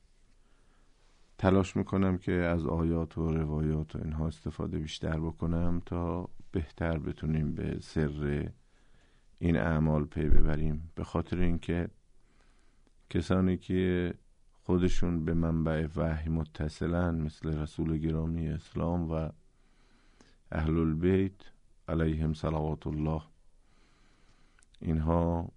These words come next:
بیاناتشون بسیار کمک می‌کنه به ما در اینکه بهتر و بیشتر بتونیم به دست بیاریم و پیدا بکنیم اون چیزی را که باید.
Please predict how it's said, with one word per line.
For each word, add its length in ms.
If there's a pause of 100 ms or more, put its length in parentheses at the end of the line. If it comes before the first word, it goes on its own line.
(140)
بیاناتشون 960
بسیار 680
کمک 500
می‌کنه 500
به 180
ما 460 (840)
در 120
اینکه 540
بهتر 420
و 160
بیشتر 480
بتونیم 600 (1120)
به 120
دست 360
بیاریم 480
و 100
پیدا 400
بکنیم 520
اون 200
چیزی 480
را 200
که 200
باید. 540